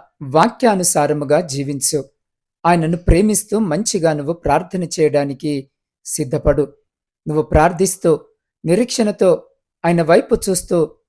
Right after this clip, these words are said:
కనిపెడుతుండగా, దేవుడు అద్భుతము చేసి నిన్ను విమోచించబోతున్నాడు. నీ సమస్యలన్నీ తొలగిపోయి సాక్షిగా నువ్వు నిలబడబోతున్నావు. అవును, ప్రియ సహోదరి, సహోదరుడా, ఇది మొదలుకొని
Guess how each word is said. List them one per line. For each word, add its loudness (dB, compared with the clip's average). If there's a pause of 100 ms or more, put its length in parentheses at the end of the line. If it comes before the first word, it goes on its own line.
(100)
కనిపెడుతుండగా, -2 (640)
దేవుడు 2 (200)
అద్భుతము 0
చేసి -2 (540)
నిన్ను -2
విమోచించబోతున్నాడు. -4 (500)
నీ 0
సమస్యలన్నీ 0
తొలగిపోయి 0 (460)
సాక్షిగా 0 (340)
నువ్వు -4
నిలబడబోతున్నావు. -2 (420)
అవును, 0 (280)
ప్రియ 0
సహోదరి, 0
సహోదరుడా, 0 (580)
ఇది 2
మొదలుకొని 2